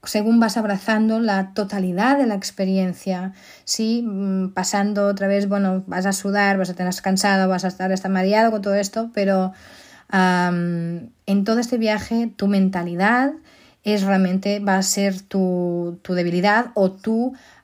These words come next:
gran ayuda, ¿vale? Entonces, yo quería hablar alguna de algunos abordajes que puedes tener en relación a esto que espero que te puedan ayudar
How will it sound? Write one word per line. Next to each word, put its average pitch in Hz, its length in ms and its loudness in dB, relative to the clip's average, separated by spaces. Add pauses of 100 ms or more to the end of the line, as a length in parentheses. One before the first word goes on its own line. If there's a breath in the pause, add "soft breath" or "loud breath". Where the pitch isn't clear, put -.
gran 190 320 4
ayuda, 170 520 -2 (240)
¿vale? 190 320 0
Entonces, 196 840 0 (360 loud breath)
yo 214 540 0
quería 208 200 0
hablar 202 200 2
alguna 214 300 2
de 196 60 2
algunos 208 360 0
abordajes 220 560 0
que 240 80 -4
puedes 226 220 -4
tener 214 220 -4
en 202 80 -4
relación 202 280 -2
a 185 80 0
esto 190 260 -4
que 190 140 -2
espero 196 320 -2
que 202 80 -4
te 196 120 -4
puedan 180 300 -4
ayudar 160 400 -6